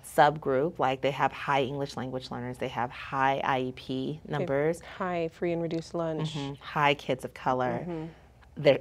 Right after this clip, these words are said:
Speaker 1: on the southeast side of town. So all of that is, is be posing a problem
Speaker 2: Mm.
Speaker 1: for Mitchell, right?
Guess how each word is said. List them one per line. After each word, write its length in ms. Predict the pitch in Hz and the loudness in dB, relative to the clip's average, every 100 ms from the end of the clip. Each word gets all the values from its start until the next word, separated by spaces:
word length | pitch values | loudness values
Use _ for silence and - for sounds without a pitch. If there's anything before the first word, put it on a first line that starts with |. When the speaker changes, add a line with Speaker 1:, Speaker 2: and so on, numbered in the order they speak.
| - | 4
Speaker 1:
on 180 | 151 147 | 4 4
the 60 | |
southeast 520 | 151 143 135 131 131 | -2 -2 -2 -4 -4
side 260 | - 127 131 | -2 -2 -2
of 100 | 123 | -8
town. 560 | - 127 127 117 123 143 | -8 -6 -4 -6 -8 -8
So 200 | - 147 - | 0 0 4
all 220 | 151 151 | 4 4
of 100 | 139 | 0
that 400 | 143 143 139 - - - - - - - - | 2 4 2 -2 -10 -20 -20 -20 -20 -18 0
is, 260 | 156 147 - | 0 0 -2
is 180 | 151 143 | -2 -2
be 120 | - | -4
posing 480 | - - 185 175 165 | -8 0 2 2 2
a 60 | 135 | -4
problem 800 | - - 262 196 - - - - - 202 | -6 -4 -2 -2 -6 -12 -12 -16 -18 -16
Speaker 2:
Mm. 200 | 180 165 - | -14 -10 -2
Speaker 1:
for 100 | 170 | 0
Mitchell, 400 | 147 131 - 135 | 0 -4 -8 -6
right? 420 | 143 147 170 185 | -2 2 2 0